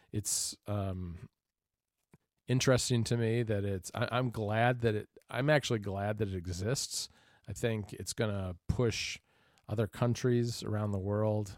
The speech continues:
forward in terms of privacy, including the U S, who is behind the eight ball on this compared to the E U,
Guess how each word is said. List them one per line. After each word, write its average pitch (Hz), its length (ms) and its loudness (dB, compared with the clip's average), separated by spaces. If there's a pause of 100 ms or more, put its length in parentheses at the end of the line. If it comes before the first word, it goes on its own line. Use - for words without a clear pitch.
forward 120 560 2
in 104 120 0
terms 98 280 -2
of 95 80 -12
privacy, 113 520 -2
including 110 380 4
the 95 80 0
U 95 200 -2
S, 127 280 0 (280)
who 107 100 -4
is 95 120 0
behind 98 340 -2
the 80 80 -8
eight 98 200 -6
ball 123 280 0
on 127 180 0
this 139 240 -2 (180)
compared 120 360 2
to 117 60 0
the - 120 -2
E 120 140 0
U, 151 200 -2